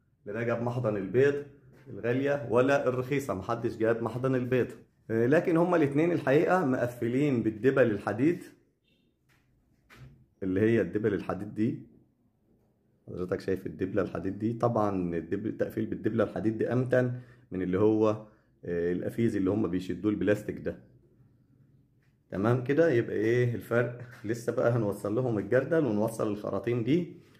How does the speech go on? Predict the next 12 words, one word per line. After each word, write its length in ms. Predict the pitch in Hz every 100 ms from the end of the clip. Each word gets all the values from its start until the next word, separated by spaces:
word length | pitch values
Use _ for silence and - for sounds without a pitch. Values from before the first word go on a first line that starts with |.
| _
ونبقى 480 | 101 120 120 120 110
نسكن 460 | 104 123 123 120
الحمام، 640 | 98 - 101 131 175 160 - _ _ _ _
ونبقى 880 | 110 120 123 123 123 123 117 113 101
إن 80 | 101
شاء 180 | - 113
الله 280 | 110 113 107
نصور 500 | 101 123 123 117 101
هنا 200 | 123 127
برضو 360 | 120 143 147
بعض 240 | 117 113 110
الفيديوهات، 640 | 98 95 90 104 139